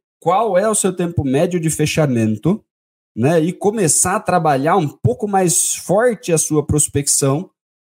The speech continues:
né? Se seu tempo de prospecção é de, de, de fechamento é de dois meses,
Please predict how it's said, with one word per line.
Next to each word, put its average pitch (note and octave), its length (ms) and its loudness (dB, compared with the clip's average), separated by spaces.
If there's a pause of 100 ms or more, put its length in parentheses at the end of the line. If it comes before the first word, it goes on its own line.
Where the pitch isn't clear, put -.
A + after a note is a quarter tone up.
(140)
né? C#3 400 0
Se - 240 0
seu D#3+ 160 -2
tempo D#3+ 260 -6
de C#3+ 100 -8
prospecção C#3 680 -4
é B2+ 100 -2
de, A#2+ 520 0
de, A2+ 240 0
de A#2 140 -4
fechamento B2+ 680 0
é B2 80 0
de C3 140 0
dois C3 400 0
meses, C#3 520 -2